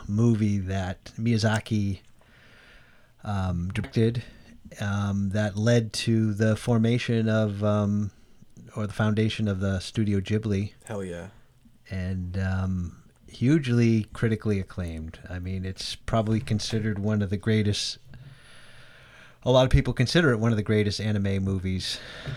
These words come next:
Speaker 1: uh, of all time. Um, Rotten Tomatoes gives it an eighty-eight percent. Metacritic is eighty-six out of a hundred, which for Metacritic,
Speaker 2: That's
Speaker 1: that's
Speaker 2: good.
Speaker 1: Yeah, that's very good.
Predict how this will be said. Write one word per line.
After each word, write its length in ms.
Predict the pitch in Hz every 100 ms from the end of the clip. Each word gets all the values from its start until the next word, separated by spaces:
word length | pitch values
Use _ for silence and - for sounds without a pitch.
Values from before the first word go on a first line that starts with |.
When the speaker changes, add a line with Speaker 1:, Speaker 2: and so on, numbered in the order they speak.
| - - 98
Speaker 1:
uh, 380 | 95 90 87 90
of 80 | 95
all 140 | 90
time. 460 | - 98 85 78 87 - - - - - -
Um, 520 | 98 92 92 90 90 -
Rotten 260 | 107 113 -
Tomatoes 920 | 110 110 120 123 120 120 110 - - - -
gives 300 | - 107 101
it 140 | 107 98
an 120 | 95
eighty-eight 540 | - 117 110 110 110 -
percent. 640 | 107 - 120 135 139 - - _ _ - - - - - _ - -
Metacritic 640 | 120 139 151 139 131 127
is 520 | 120 117 113 107 - - -
eighty-six 480 | 123 120 - 135 -
out 120 | 113
of 80 | 101
a 40 |
hundred, 480 | - 135 127 113 135 - _ _
which 240 | 104 104 -
for 140 | 107
Metacritic, 560 | 101 110 - 104 107 101 -
Speaker 2:
That's 180 | 107 101
Speaker 1:
that's 20 |
Speaker 2:
good. 360 | 101 113 95 85
Speaker 1:
Yeah, 220 | 101 98
that's 140 | 101 98
very 240 | 101 101
good. 320 | 87 87 95